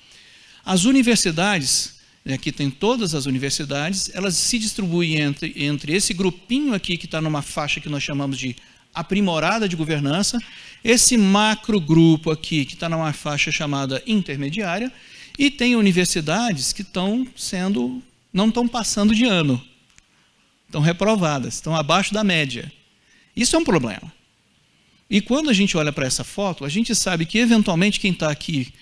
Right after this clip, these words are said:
se mostrando bonito pode não ser muito bonito mesmo, pode ser meio exagerado. Mas quem se diz feio, geralmente é feio mesmo. <laughs> Essa é uma regra.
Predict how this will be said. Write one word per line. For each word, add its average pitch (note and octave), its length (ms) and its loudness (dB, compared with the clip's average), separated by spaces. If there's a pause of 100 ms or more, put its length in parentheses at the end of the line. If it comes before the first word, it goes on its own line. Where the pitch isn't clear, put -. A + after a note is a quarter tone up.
(220)
se - 260 -2
mostrando D#3+ 540 0
bonito C3+ 420 2
pode G3+ 240 -2
não A#3 140 4
ser A3 240 0
muito G#3+ 280 4
bonito A#3 380 4
mesmo, D#3 380 2 (140)
pode D#3+ 140 -2
ser - 80 0
meio F#3 200 2
exagerado. G3 720 0 (540)
Mas E3+ 240 6
quem C#4 200 4
se - 400 4
diz D3+ 320 4
feio, F#3+ 540 -2 (560)
geralmente F#3+ 600 2
é G3 40 2
feio G3 340 -2
mesmo. C#3 400 -2 (760)
<laughs> - 760 -20
Essa F3 360 4
é - 20 6
uma C4 180 6
regra. D3 680 0